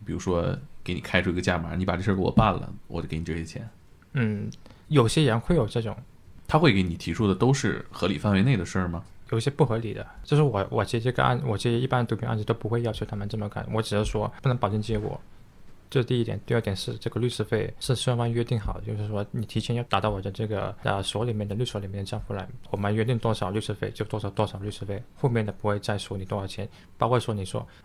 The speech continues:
Speaker 2: 帮你保病之后，你再把钱，啊，作为激励奖励我，那不行。
Speaker 1: 嗯。
Speaker 2: <laughs> 这个，这个，这个钱我也，我也不能收。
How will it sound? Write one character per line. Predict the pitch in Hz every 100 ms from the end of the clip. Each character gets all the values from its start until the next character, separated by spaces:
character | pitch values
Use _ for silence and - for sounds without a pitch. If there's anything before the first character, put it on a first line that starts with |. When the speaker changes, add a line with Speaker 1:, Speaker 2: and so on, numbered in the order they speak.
| -
Speaker 2:
帮 | 120
你 | 117
保 | - 95
病 | 117
之 | 110 113
后， | 110 120
你 | 117 98
再 | 151 117 -
把 | 92
钱， | 92 - 110
啊， | 127 92 92 - -
作 | 117
为 | 110
激 | - 123
励 | 131 - - -
奖 | 101
励 | 113
我， | 120 95 - -
那 | 143
不 | 117
行。 | 107 95 120
Speaker 1:
嗯。 | 175 - -
Speaker 2:
<laughs> | - - -
这 | 165
个， |
这 | 147 180
个， | 165
这 | 175
个 |
钱 | - 113
我 | 110
也， | 117
我 | 120
也 |
不 | 135
能 | 117
收。 | 98 101 95